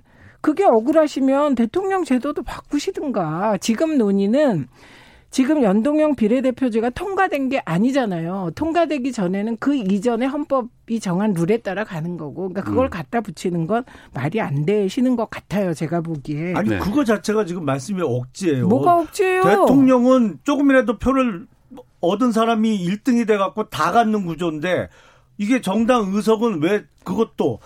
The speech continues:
Speaker 3: 후보들이 얻은 표도
Speaker 1: 아니.
Speaker 3: 아니고 정당 득표에 따라서 의석을 그 비율대로 나눠 가져야 된다는 건 또 무슨 논리예요?
Speaker 1: 아니, 그게
Speaker 3: 아니,
Speaker 1: 아니라
Speaker 3: 서로 유리할 때만
Speaker 2: 자,
Speaker 3: 어,
Speaker 2: 제가
Speaker 3: 유-,
Speaker 2: 정리하겠습니다.
Speaker 1: 아니,
Speaker 3: 왔다
Speaker 1: 저,
Speaker 3: 갔다 하면
Speaker 1: 저
Speaker 3: 안
Speaker 1: 얘기하는데
Speaker 3: 되잖아요,
Speaker 2: 예, 예.
Speaker 1: 끼어드신
Speaker 3: 우리가.
Speaker 1: 거예요. 그러니까
Speaker 2: 예,
Speaker 1: 중요한
Speaker 2: 예.
Speaker 1: 거는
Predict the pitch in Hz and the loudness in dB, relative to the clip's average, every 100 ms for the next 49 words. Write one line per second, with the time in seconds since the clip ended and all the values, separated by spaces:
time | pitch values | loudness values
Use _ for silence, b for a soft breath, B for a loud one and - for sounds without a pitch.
0 | B - 240 247 254 233 220 208 165 165 | B -2 0 2 2 2 2 4 2 2
1 | 196 208 262 247 320 240 156 - 156 185 | 0 2 2 4 2 0 -2 -2 -2 2
2 | 214 185 170 185 175 175 170 160 175 B | 0 0 -6 -6 -2 0 0 0 -6 B
3 | B 175 185 214 196 196 - 185 226 175 | B -6 0 0 2 -2 -4 0 0 0
4 | 190 196 175 190 175 127 104 170 180 185 | -2 -2 -4 -4 -2 -2 -2 -4 -2 -2
5 | 175 175 156 156 156 151 151 214 302 196 | 0 0 0 0 -2 -2 -4 -2 -2 -4
6 | 160 247 233 226 202 160 147 170 247 339 | -4 0 0 0 0 2 2 2 0 0
7 | 277 277 254 302 240 302 302 311 349 - | 0 2 4 4 2 2 2 2 2 2
8 | 285 165 180 247 269 269 - 269 247 247 | 2 0 0 2 4 2 2 0 2 0
9 | 214 175 - 208 202 220 190 185 165 147 | 0 -2 -2 -2 0 0 0 0 0 0
10 | 208 262 302 262 285 339 269 240 277 320 | -2 -2 2 4 6 6 4 4 4 4
11 | 240 180 175 160 170 143 143 - - - | 2 4 4 6 6 4 2 2 2 2
12 | - - 262 226 196 190 233 233 269 240 | 2 2 2 0 0 0 0 0 4 4
13 | 254 294 285 226 202 247 294 | 6 4 4 4 2 4 4